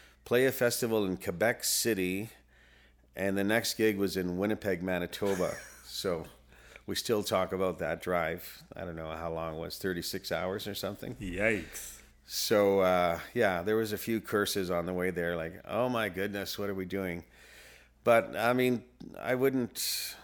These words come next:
Speaker 1: wouldn't trade it for the world. We had a great time. It's the first time I saw the rest of Canada. Uh, we're still really close friends. Uh,
Speaker 2: Mm-hmm.
Speaker 1: we've s-, we play once a year. We're playing later in, in July. We're doing, uh, some gigs up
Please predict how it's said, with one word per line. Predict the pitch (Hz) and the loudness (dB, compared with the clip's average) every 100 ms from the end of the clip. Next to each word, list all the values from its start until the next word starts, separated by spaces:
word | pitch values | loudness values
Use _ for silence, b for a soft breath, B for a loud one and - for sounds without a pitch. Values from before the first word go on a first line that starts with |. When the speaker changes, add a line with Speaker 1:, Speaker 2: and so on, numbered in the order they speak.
| B | B
Speaker 1:
wouldn't | 117 117 | -4 -4
trade | - 117 110 | 2 4 4
it | |
for | 101 101 | 2 0
the | 92 | 0
world. | 85 80 80 | 2 0 -2
We | 95 | -4
had | 98 95 | -2 -2
a | |
great | 87 95 95 | 0 0 0
time. | - 95 90 90 90 87 | -2 -2 0 -2 -4 -6
It's | 87 - | -10 -12
the | 90 | -8
first | 101 90 | -6 -4
time | - 92 90 | 0 0 0
I | 87 | -2
saw | - 92 87 87 85 | -2 -2 -2 -2 -4
the | 92 | -4
rest | 87 87 - | -4 -4 -6
of | 85 | -10
Canada. | - 85 82 82 82 82 B B B B B B | -6 -6 -4 -6 -8 -12 B B B B B B
Uh, | 87 85 82 80 82 82 - | -6 -4 -4 -6 -8 -14 -14
we're | - 98 | -4 -2
still | - 98 92 | 0 2 2
really | 90 95 95 | 2 2 2
close | 90 101 87 | 0 0 0
friends. | - 87 85 85 85 - 90 | -2 -2 -2 -2 -6 -6 -2
Uh, | |
Speaker 2:
Mm-hmm. | 92 120 | 0 0
Speaker 1:
we've | 113 82 | -2 -4
s-, | 71 - | -8 -8
we | 104 | -10
play | 92 98 92 | -4 0 0
once | 92 90 - | 0 -2 -2
a | |
year. | 92 92 90 | -2 0 0
We're | 92 | -2
playing | - 98 95 92 | 0 0 2 2
later | 90 90 92 87 - B B B B - | 0 2 0 -2 -8 B B B B -12
in, | 90 | -8
in | 85 95 90 | -4 -2 -2
July. | 90 87 85 85 90 | 0 0 0 0 -2
We're | 92 | -4
doing, | 90 90 85 82 | -4 -4 -4 -6
uh, | 85 82 | -6 -8
some | - 87 85 | -8 -8 -6
gigs | 82 82 78 | -4 -4 -6
up | 82 - | -8 -10